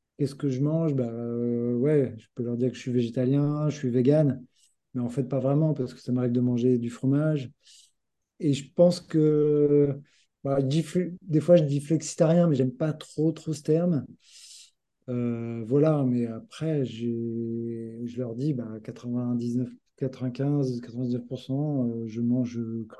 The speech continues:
cru, légumes et fruits. Mais après,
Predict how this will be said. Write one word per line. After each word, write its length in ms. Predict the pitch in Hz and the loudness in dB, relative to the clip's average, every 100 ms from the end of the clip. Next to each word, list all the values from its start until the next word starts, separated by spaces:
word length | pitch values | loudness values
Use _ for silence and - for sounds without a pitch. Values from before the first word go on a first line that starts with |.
| _ | _
cru, 280 | 147 151 143 | -2 0 0
légumes 460 | 120 117 135 135 120 | 0 0 -2 0 -2
et 20 | |
fruits. 320 | - 147 147 - _ _ _ _ _ _ _ _ _ _ - | -4 -10 -10 -16 _ _ _ _ _ _ _ _ _ _ -2
Mais 140 | 135 | 0
après, 600 | 131 - 190 214 214 214 | 0 -2 2 4 4 0